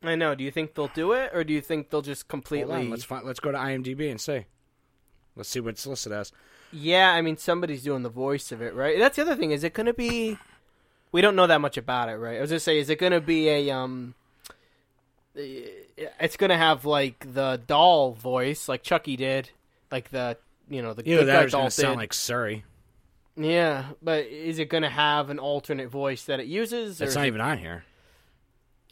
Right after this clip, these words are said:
Speaker 1: Did you just ter-, check Child's Play?
Speaker 2: Yeah.
Speaker 1: The, you got, like, a weird search result there.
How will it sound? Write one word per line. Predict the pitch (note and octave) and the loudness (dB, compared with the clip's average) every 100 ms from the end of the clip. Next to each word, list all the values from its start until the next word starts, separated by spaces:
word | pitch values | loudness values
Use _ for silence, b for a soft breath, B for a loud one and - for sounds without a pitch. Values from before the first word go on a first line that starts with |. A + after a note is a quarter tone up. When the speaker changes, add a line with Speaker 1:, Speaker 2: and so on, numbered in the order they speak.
| - | -16
Speaker 1:
Did | D3 C3+ | -14 -12
you | C#3 | -12
just | C#3 - | -14 -8
ter-, | D#3 C3 _ | -6 -6 _
check | - D3+ | -10 -8
Child's | - A#2+ C3+ A3 | -8 -10 -8 -10
Play? | _ G4+ F#4+ b b b | _ -10 -10 b b b
Speaker 2:
Yeah. | F2 D3+ - - | -12 -12 -12 -8
Speaker 1:
The, | C#3+ C3+ | -6 -6
you | C3 | -6
got, | C#3 E3+ | -2 0
like, | D3 | 0
a | C3 | -4
weird | A#2+ C3 A#2+ | -6 -6 -8
search | - C3+ B2 - | -10 -10 -10 -12
result | A2+ G2+ G#2 - | -18 -18 -18 -18
there. | G2+ G#2+ | -16 -18